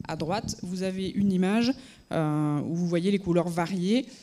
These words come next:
Et cette variation de couleurs nous indique que les deux protéines qui nous intéressent sur cette étude, euh, qui sont recrutées lors de l'immunité de la plante, sont en interaction. Et vous voyez les zones en bleu qui sont, euh, les sites où le, les deux protéines d'intérêt vont interagir,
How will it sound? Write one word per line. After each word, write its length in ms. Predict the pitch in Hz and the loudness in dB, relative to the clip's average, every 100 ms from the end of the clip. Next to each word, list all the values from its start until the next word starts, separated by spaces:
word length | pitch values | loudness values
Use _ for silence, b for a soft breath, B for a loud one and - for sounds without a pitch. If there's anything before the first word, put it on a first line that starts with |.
| B | B
Et 80 | - | -4
cette 220 | 175 220 | 0 2
variation 420 | 208 214 202 196 220 | 4 4 4 4 2
de 60 | |
couleurs 400 | 214 202 220 262 | 2 4 6 6
nous 180 | 240 226 | 6 4
indique 300 | 226 220 247 | 4 2 0
que 80 | 202 | 0
les 140 | 190 | 0
deux 220 | 185 247 | 2 2
protéines 540 | 262 - 233 226 220 233 | 0 0 0 2 4 4
qui 140 | 226 | 4
nous 160 | 196 185 | 2 2
intéressent 520 | 185 180 190 196 - | 0 0 -2 -2 -6
sur 220 | - 185 | -8 -6
cette 220 | - 180 170 | -4 -4 -4
étude, 320 | - 262 285 B B B - | 0 0 0 B B B -8
euh, 140 | 160 | -6
qui 120 | 190 | -4
sont 140 | 180 185 | -2 0
recrutées 420 | 208 202 214 226 | 0 0 -2 0
lors 140 | 208 | 0
de 80 | 175 | 0
l'immunité 440 | 170 180 185 180 | 2 2 2 0
de 60 | 180 | -2
la 140 | 165 | -2
plante, 320 | 156 220 240 - | -2 -2 -2 -6
sont 340 | - 233 220 | -4 -2 0
en 80 | 208 | 0
interaction. 480 | 208 202 202 202 - B B B - | 2 0 -2 -6 -12 B B B -6
Et 80 | |
vous 160 | 190 208 | -2 0
voyez 360 | 202 202 208 190 | 0 2 2 2
les 180 | 202 | 2
zones 240 | 196 202 190 | 4 2 2
en 160 | 175 175 | 0 0
bleu 340 | 180 202 240 | 2 4 2
qui 140 | 247 | 0
sont, 300 | 202 208 220 | -2 0 2
euh, 200 | 180 175 | 2 2
les 140 | 170 170 | 2 0
sites 380 | 170 240 247 B B B | 0 0 0 B B B
où 220 | 233 240 | 0 2
le, 160 | 208 185 | 2 2
les 100 | 190 | 2
deux 160 | 190 226 | 2 2
protéines 420 | 226 202 208 190 | 2 2 2 2
d'intérêt 520 | 175 175 170 190 214 | 0 -2 -2 0 0
vont 300 | 180 202 202 | 0 0 0
interagir, 560 | 165 156 147 143 185 | 0 -4 -6 -4 -4